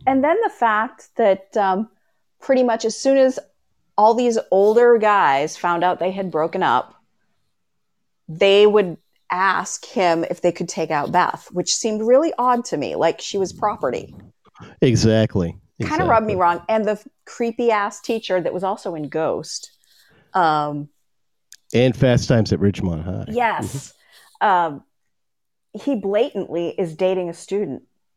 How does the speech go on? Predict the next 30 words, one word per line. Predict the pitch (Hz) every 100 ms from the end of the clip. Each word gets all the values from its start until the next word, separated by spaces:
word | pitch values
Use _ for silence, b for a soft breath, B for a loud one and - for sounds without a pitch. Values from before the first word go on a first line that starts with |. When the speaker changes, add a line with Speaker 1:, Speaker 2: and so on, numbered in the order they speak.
| _ _ _ _ _ _ _ _ _ _ _ _
Speaker 2:
Yeah. | - 139 415 440 - - - _ -
Yeah. | 127 120
Speaker 1:
That, | 226 135
Speaker 2:
Yeah, |
Speaker 1:
there's, | 131 127 226 254
Speaker 2:
and | 254
Speaker 1:
there's | 285 294
just | 302 -
so | - 311
much | 320 269
wrong | 254 254 254
with | 226
that. | 190 151 -
And | 190
I, | 202 196
I | 208
couldn't | - 247 247
get | 233
past | 233 202 -
it | 165 -
each | 180 151 -
time | 175 160
I |
watched | 147 139 135 -
it. | 104
It | 107
was, | 156 - - _ 165
grossed | 147 143 92 -
me | 80
out. | 69 - -